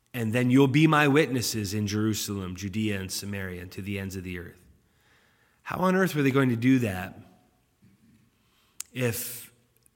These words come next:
the only language they knew was Aramaic? And if they were uneducated and didn't have access to education and the ability to learn, go to school and learn these languages, they were going to have to be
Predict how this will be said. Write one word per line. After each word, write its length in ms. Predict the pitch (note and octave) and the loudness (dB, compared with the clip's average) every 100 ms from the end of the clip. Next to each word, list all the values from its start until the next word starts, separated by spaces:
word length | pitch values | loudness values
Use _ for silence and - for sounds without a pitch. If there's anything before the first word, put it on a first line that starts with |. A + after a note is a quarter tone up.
| - | -6
the 140 | B2 | -2
only 220 | C3 D3 | 2 4
language 420 | C3+ C#3 C#3 B2+ | 6 6 6 2
they 120 | A2+ A2 | 2 2
knew 200 | A2+ A2 | 2 2
was 160 | G#2 | 0
Aramaic? 760 | G#2+ G2+ G#2 G2+ F#2 G#2 - _ _ _ _ _ _ _ _ _ _ _ _ _ _ | -2 -2 -2 -2 -6 -12 -20 _ _ _ _ _ _ _ _ _ _ _ _ _ _
And 120 | C3 | 0
if 320 | C3 - - - _ _ _ - | 0 0 -10 -18 _ _ _ 0
they 180 | C#3+ | 2
were 140 | C#3 C3 | 4 4
uneducated 840 | B2+ B2 C3+ B2 - G#2 G2 G2 | 4 4 4 0 -4 -4 -4 -2
and 140 | A2 | 0
didn't 180 | A2 B2+ | 2 2
have 240 | A2+ A2+ G#2+ | 2 2 2
access 880 | B2 B2 - G#2+ G2 - - - _ - | 2 0 -6 -6 -6 -8 -8 -12 _ -8
to 160 | C3 | -2
education 680 | A#2 G#2 G#2+ A#2+ A2 - A#2 | -2 -2 -4 -2 -2 -2 -2
and 140 | A2+ A2 | 0 2
the 80 | |
ability 460 | A2 A2 B2 B2 A#2+ | 0 2 2 2 0
to 180 | A2+ A#2+ | -2 -6
learn, 480 | A2 A#2 B2+ A#2+ A2 | -2 0 2 0 -2
go 140 | A#2 | -4
to 60 | A#2 | -4
school 360 | - B2+ C3 | -4 -2 -2
and 200 | A2+ G#2+ | -2 -4
learn 500 | A2+ C3 A#2+ G2+ F2 - _ _ _ _ - | 0 0 0 -2 -6 -16 _ _ _ _ -4
these 180 | B2+ A2+ | -2 2
languages, 560 | C3 C#3 A2 G2 - | 2 2 0 -4 -10
they 100 | - | -4
were 60 | C#3 | 0
going 220 | D3+ E3 | 2 2
to 60 | C#3+ | 0
have 140 | C#3 | -2
to 80 | A#2 | -4
be 400 | G#2 A#2+ A2 | 0 0 0